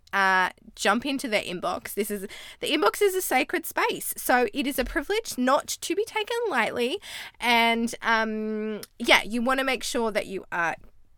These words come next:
staying in regular contact with them so that they're like, n-, all of a sudden you're not just popping up trying to sell them something, um, when your next launch opens. So giving them value, um, nurturing them,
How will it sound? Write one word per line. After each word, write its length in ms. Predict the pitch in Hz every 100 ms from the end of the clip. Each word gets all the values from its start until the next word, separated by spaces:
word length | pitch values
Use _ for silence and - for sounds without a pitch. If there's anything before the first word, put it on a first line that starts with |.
| -
staying 320 | - 160 143
in 100 | 135
regular 300 | - - -
contact 580 | - 508 494 494 453 -
with 160 | 440
them 440 | - 359 349 339 -
so 220 | - 214
that 160 | 196 180
they're 180 | 202
like, 440 | 208 196 190 - -
n-, 320 | 190 208 208 190 _ - -
all 180 | 208
of 80 | 208
a 40 | 208
sudden 300 | 202 190 185
you're 100 | 180
not 180 | 180
just 200 | - 185
popping 500 | - - 254 262 254
up 380 | 226 180 190 - - -
trying 260 | - 202 214
to 100 | 233
sell 300 | - 208 226
them 160 | 240 233
something, 540 | - - 165 151 254 - - - -
um, 480 | 190 180 180 185 185 -
when 320 | 208 196 185
your 140 | 185
next 340 | 175 175 - -
launch 320 | 180 151 - -
opens. 500 | 147 - - - -
So 320 | - 202 180 175
giving 300 | - 440 466
them 220 | 480 480 381
value, 560 | 285 311 311 302 302 -
um, 240 | 185 190 185 _ _ - _ -
nurturing 600 | 339 480 571 - 427 392
them, 560 | 359 311 311 302 302